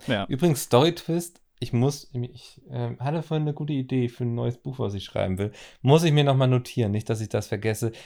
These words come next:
Speaker 2: Erinnert mich mal in den Kommentaren dran, weil dann weiß ich bestimmt überhaupt nicht mehr, was ich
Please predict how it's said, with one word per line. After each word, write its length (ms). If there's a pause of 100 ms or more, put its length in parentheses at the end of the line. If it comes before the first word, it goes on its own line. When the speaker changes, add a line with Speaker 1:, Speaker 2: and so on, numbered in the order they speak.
(140)
Speaker 2:
Erinnert 420
mich 160
mal 80
in 80
den 100
Kommentaren 640
dran, 340 (280)
weil 240
dann 240
weiß 180
ich 80
bestimmt 340
überhaupt 320
nicht 140
mehr, 180
was 140
ich 160